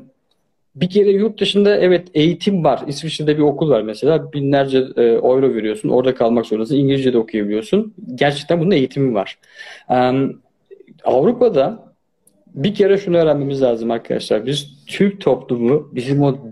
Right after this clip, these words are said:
delikanlı arkadaşlar olarak, e, her şeyi kişisel algılamamalıyız. Bir kere bir bu var. Yani, e, bu manken çok kötü olmuş demiyor kimse. Bu manken uymamış diyor mesela.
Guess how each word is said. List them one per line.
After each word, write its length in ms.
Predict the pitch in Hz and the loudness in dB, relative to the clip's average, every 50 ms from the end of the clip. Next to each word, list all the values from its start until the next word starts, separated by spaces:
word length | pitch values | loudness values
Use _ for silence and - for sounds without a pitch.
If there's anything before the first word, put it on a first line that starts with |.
| - | -2
delikanlı 800 | 151 156 170 202 202 202 - 135 127 127 127 127 127 135 143 - - | 0 2 2 2 0 2 0 0 2 2 2 2 2 0 0 -2 -4
arkadaşlar 600 | 120 120 120 - - 120 120 117 - - - 127 | -4 -4 -4 -2 -2 -2 -2 -2 -4 -4 -2 -2
olarak, 400 | 123 113 110 110 117 131 131 135 - - - - - - - _ _ _ - _ _ _ _ - | -2 -2 -2 -2 -2 -4 -4 -8 -16 -20 -20 -20 -20 -20 -20 _ _ _ -20 _ _ _ _ 0
e, 380 | 117 120 120 120 117 117 101 - | 0 2 4 4 2 2 0 -2
her 240 | - - 208 220 202 | -2 0 0 0 0
şeyi 200 | - - 196 185 | 2 0 0 -2
kişisel 460 | - - 147 - - - - 160 143 | -2 -6 -6 -6 -2 0 0 2 2
algılamamalıyız. 1040 | 135 139 139 135 135 131 127 123 123 113 110 107 104 - - - _ - - _ _ _ _ _ _ 151 | 2 2 2 0 2 0 0 0 0 -2 -4 -6 -10 -12 -16 -20 _ -20 -20 _ _ _ _ _ _ -8
Bir 100 | 160 147 | -4 0
kere 280 | - 127 127 123 120 | 0 0 0 0 -2
bir 100 | 120 117 117 | -4 -8 -4
bu 60 | 117 | -2
var. 360 | 113 92 - - - - - _ _ _ _ _ - - _ | -2 -2 -2 -4 -12 -18 -20 _ _ _ _ _ -20 -8 _
Yani, 360 | - 147 147 143 147 143 143 143 - - - - _ | 2 2 4 4 2 0 -2 -6 -12 -18 -20 -8 _
e, 260 | - 123 120 - 135 | 0 0 0 0 0
bu 80 | 143 165 | 0 2
manken 400 | 180 151 131 143 - - 156 151 | 2 2 0 0 0 0 0 0
çok 240 | 151 165 156 143 - | 2 0 -2 0 0
kötü 200 | 143 139 139 151 | -2 0 2 2
olmuş 320 | 156 170 240 254 - - | 2 2 0 -2 0 0
demiyor 240 | 208 160 131 117 110 | 0 2 2 0 -2
kimse. 320 | - - 110 - - 147 | -2 -6 -8 -4 -4 -4
Bu 60 | 190 214 | -2 0
manken 360 | 208 202 196 196 - 233 233 | 0 0 0 2 0 0 2
uymamış 520 | 214 202 190 175 147 131 113 - - - | 2 2 4 2 2 0 -2 -4 -6 -4
diyor 160 | - 120 113 | 0 0 2
mesela. 500 | 113 120 117 - 131 120 120 123 123 - | 2 0 0 0 0 2 2 2 0 -2